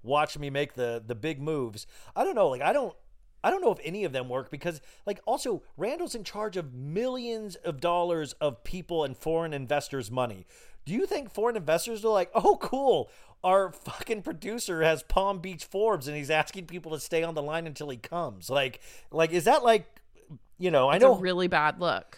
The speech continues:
Speaker 2: And I think being on a reality show as a producer in his position is also a really bad look. Like, that would make me feel weird as an investor. If not only just you're on a reality <laughs> show, but if you're on
Speaker 1: <laughs> Yeah.
Speaker 2: Vanderpump Rules.
Speaker 1: And already we're putting our money into a sh-,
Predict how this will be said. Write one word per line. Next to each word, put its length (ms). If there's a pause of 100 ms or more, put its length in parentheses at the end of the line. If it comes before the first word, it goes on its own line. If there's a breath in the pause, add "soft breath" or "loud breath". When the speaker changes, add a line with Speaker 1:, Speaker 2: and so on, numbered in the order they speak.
(120)
Speaker 2:
And 120
I 80
think 260
being 240
on 140
a 60
reality 600
show 420
as 140
a 80
producer 720
in 120
his 240
position 440
is 140
also 420
a 40
really 280
bad 340
look. 220
Like, 140
that 180
would 120
make 220
me 300
feel 560
weird 460
as 140
an 100
investor. 760
If 200 (120)
not 260
only 500
just 320
you're 220
on 120
a 40
reality 480
<laughs> 120
show, 200
but 140
if 120
you're 120
on 200
Speaker 1:
<laughs> 0
Yeah. 80
Speaker 2:
Vanderpump 760
Rules. 500
Speaker 1:
And 120
already 600
we're 200
putting 400
our 120
money 240
into 220
a 80
sh-, 140